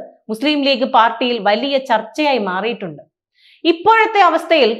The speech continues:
കോൺഗ്രസ് പാർട്ടി മുന്നോട്ട് പോയാൽ വരാനിരിക്കുന്ന രണ്ട് തെരഞ്ഞെടുപ്പുകളിലും കോൺഗ്രസും യു ഡി എഫും തോൽവി ഏറ്റുവാങ്ങുന്ന സ്ഥിതി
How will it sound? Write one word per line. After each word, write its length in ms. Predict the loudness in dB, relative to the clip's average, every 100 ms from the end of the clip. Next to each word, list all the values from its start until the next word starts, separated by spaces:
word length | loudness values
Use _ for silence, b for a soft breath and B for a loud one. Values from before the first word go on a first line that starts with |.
| 2
കോൺഗ്രസ് 400 | 2 2 -2 2
പാർട്ടി 280 | 2 2 -2 0
മുന്നോട്ട് 420 | 0 0 0 0
പോയാൽ 320 | 2 4 4 0 -12 b b 2
വരാനിരിക്കുന്ന 720 | 4 4 2 0 -2 0 0 2
രണ്ട് 280 | 2 0 0 0
തെരഞ്ഞെടുപ്പുകളിലും 720 | 0 0 -2 -4 -2 -2 0 -4 -4
കോൺഗ്രസും 520 | 0 0 0 -4 -4 -6 -6
യു 120 | -4 -2
ഡി 60 | -2
എഫും 200 | -2 -6 -8 B B 0
തോൽവി 360 | 2 2 2 2 0
ഏറ്റുവാങ്ങുന്ന 580 | 0 -2 0 0 -2 -4
സ്ഥിതി 280 | -4 -2 2